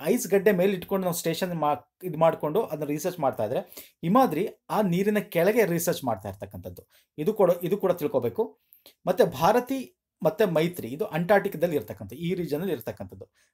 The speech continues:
ಭಾರತಿ ಮತ್ತೆ ಮೈತ್ರಿ ಈ ರೀಜನ್ ಅಲ್ಲಿ ಇರ್ತಕ್ಕಂಥದ್ದು. So very important. ಇದು ಕಂಪ್ಲೀಟ್ ಲಾಸ್ಟ್ ಒಂದು two to three ಮಂತ್ಸ್ ಇಂದ ಪ್ರತಿ ತಿಂಗಳು ನ್ಯೂಸ್ ಅಲ್ಲಿ ಇದೆ ಸ್ನೇಹಿತರೆ.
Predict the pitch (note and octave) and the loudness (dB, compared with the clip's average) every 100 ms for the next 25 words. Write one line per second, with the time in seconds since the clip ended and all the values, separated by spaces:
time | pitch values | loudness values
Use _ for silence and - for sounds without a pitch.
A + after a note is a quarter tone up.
0 | _ A2 D3 E3+ F3 F3 D#3 B3 - _ | _ -2 0 2 0 -2 -4 -6 -12 _
1 | _ _ _ _ _ C3+ B2+ - C#3+ D#3+ | _ _ _ _ _ -4 -4 -4 -6 -6
2 | B2+ C3+ E3+ G2+ G2 - F2+ F2+ - _ | -6 -4 -4 -6 -10 -14 -16 -20 -20 _
3 | _ _ _ B2+ A2 G#2 D#3+ B3+ G#3+ G#3+ | _ _ _ -8 -4 2 4 6 6 6
4 | G#3+ A3 A3 E3 D#3+ - _ - - D#3 | 6 4 0 -4 -6 -8 _ -20 -2 0
5 | F#3 A#3+ B3+ C#4 B3 A#3 - D#3 D3 G#3+ | 0 0 0 4 6 6 4 0 4 4
6 | - A#3+ A3 F#3+ F3+ F3+ G#3 G#3+ F3 F3 | 4 -2 0 0 0 0 -2 0 -4 -2
7 | G#3+ G#3+ G3+ G#3 G3+ G3 _ - - A3+ | -2 0 0 0 0 -2 _ -8 -6 -6
8 | A#3 - - E3+ E3+ D#3 C#3 D3+ C3 B2+ | -6 -8 -8 -4 -2 -4 -2 -2 -2 -2
9 | D#3 - | -4 -4